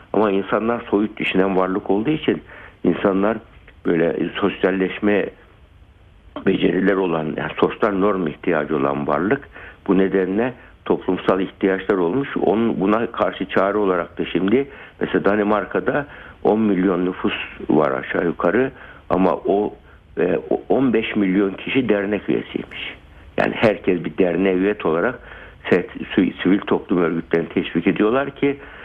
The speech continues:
yani siyasi hükümetin katılımcısı olsun, hükümetin ortağı gibi olsun ki güç odakları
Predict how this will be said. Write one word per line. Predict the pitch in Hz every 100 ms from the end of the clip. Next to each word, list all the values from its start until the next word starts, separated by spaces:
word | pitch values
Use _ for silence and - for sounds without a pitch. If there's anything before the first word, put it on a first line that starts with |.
| - - 90
yani | 87 58 - - -
siyasi | - 87 90 -
hükümetin | 98 - 92 90
katılımcısı | - - 82 92 95 85 85 -
olsun, | 80 - 113 110 - - -
hükümetin | - 92 87 104
ortağı | 90 78 - 95
gibi | 92 80
olsun | 85 - 139
ki | 139 127 87 - - - - -
güç | - 110
odakları | 107 87 92 - 98 104